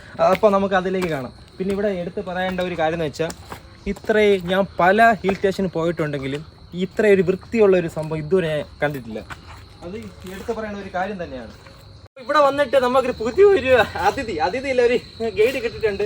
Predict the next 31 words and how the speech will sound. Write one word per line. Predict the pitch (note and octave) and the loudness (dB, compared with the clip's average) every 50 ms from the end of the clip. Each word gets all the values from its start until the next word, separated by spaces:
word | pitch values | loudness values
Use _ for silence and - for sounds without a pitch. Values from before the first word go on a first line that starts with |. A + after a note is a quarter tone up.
| G#3 - - - - | -6 -8 -12 -12 -6
പേര് | G#3+ G#3+ A#3 A#3 A#3+ G#3 | -2 0 0 2 2 2
റോക്കി. | G#3+ A3+ G#3 - D#3+ C#3+ - - C#4+ | 2 0 0 -4 -8 -14 -8 -6 -2
അപ്പൊ | F#3+ A#3 A#3 - A3 G#3+ A3 A3+ | 0 0 0 0 -2 -4 -4 0
ഇവനാണ് | A3 B3 C4 C4 C4 C4 B3+ | 0 2 2 2 2 2 0
നമുക്ക് | B3 B3 B3 G#3 G#3+ | 0 -2 -2 0 0
ബാക്കിയുള്ള | A3 A#3 A3+ B3 B3 A#3 A3+ A3+ G#3 - - - | 0 0 -2 -2 -2 0 2 0 0 -2 -6 -10
ഇവിടെ | - G#3+ G#3+ G#3+ | -4 0 0 4
എന്തൊക്കെയാണ് | G#3+ A#3 A#3 A3+ A3 A3+ A3 G#3 - | 6 6 6 6 8 6 6 6 4
സ്ഥലമെന്ന് | - G#3 G#3 G#3+ A3 G#3+ G3+ A3 A3 | 4 6 8 8 8 8 8 6 6
നമുക്ക് | G#3 G#3 A3 A3 G#3+ - - _ - - - | 6 6 6 6 6 4 0 _ -16 -4 0
കാണിച്ചു | F#3+ G3+ G#3+ G#3 G#3+ | 2 4 6 6 6
തരാൻ | G#3 F#3+ F#3 | 6 4 4
പോണത്. | F#3+ F#3 F3+ G#3 A3 - - - - - - - - - - - - - - - - - - - - - - - - - - | 2 2 2 0 -2 -4 -10 -18 -6 -4 -4 -4 -4 -8 -18 -18 -18 -18 -16 -16 -16 -16 -16 -18 -18 -18 -18 -16 -8 6 10
പോ | E4+ F4+ F4 D#4 | 12 12 12 12
റോക്കി, | C#4+ C4 G3+ G#3 D#3+ - - - - - - - | 12 10 8 4 0 -2 -8 -14 -18 -16 0 4
വാ. | D4 C#4 - - - - - - - - - - - - - - - - - - - - - - - - - - - - - - - - - - G3+ | 6 6 6 6 0 -8 -16 -16 -18 -18 -18 -18 -16 -16 -18 -18 -18 -18 -18 -18 -18 -18 -18 -20 -20 -20 -18 -18 -18 -16 -16 -16 -16 -16 -16 -14 -14
ഇത്രയും | - - C#4+ C#4+ D#4+ E4 D#4+ | 2 4 6 6 8 6 4
ഒരു | D#4 A3+ | 4 8
ഫ്രണ്ട്ലി | B3+ B3 B3 B3 C#4+ D4 D4 | 8 8 8 8 6 6 6
ആയിട്ട് | D4 C#4+ B3+ C#4 D4 A#3+ - - A3+ | 6 6 6 4 4 4 6 6 6
ഒരു | A#3 B3+ A#3 G3+ | 4 6 4 2
ഡോഗിനെ | E3 - A#3 A#3+ B3+ A#3+ G3 B3 A3+ - - - - - | 6 6 6 6 6 6 4 2 2 0 -4 -8 -6 -4
സത്യം | G3 F#3+ C4 - - A#3+ A#3 | -4 -4 -2 0 2 4 4
പറഞ്ഞ് | A3 A3 A3 G#3+ | 4 4 2 2
ഇവിടെ | A3 G#3+ G#3 | 2 2 2
വന്നിട്ട് | G3 G3+ A#3 A#3 G3 A#3 A3 - - - - - | 2 2 2 2 2 2 0 0 -4 -14 -10 -6
ഇതെങ്ങനെ | G3 G3 G#3 A3 A#3 A#3+ A#3 A#3+ A3 - - F#3+ | -4 -2 0 2 2 4 4 4 2 2 0 0
വന്നതെന്ന് | G3 G#3 A3+ A3+ A3 | 2 4 4 6 4
അറിഞ്ഞിട്ട്. | G3 F#3+ G3 F#3 F#3+ | 4 2 -2 -2 -4
പക്ഷേ | F#3+ - B3 A3+ G#3+ | 0 2 2 2 4
നമ്മൾ | G#3+ A3+ A#3 | 4 4 4